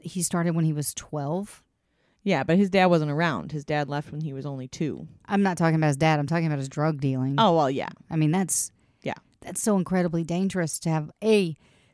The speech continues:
Speaker 1: think about how dangerous it is for a full-grown adult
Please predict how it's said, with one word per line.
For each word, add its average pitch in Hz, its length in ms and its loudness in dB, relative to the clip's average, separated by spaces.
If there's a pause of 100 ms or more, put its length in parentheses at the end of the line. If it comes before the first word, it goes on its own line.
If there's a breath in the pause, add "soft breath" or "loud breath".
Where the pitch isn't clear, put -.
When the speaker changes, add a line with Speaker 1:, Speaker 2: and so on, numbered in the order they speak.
Speaker 1:
think 240 180 0
about 180 200 -2
how 170 640 0 (280)
dangerous 196 460 4
it 165 60 0
is 175 160 2
for 170 340 0
a 170 80 0
full-grown 151 540 2
adult 139 380 0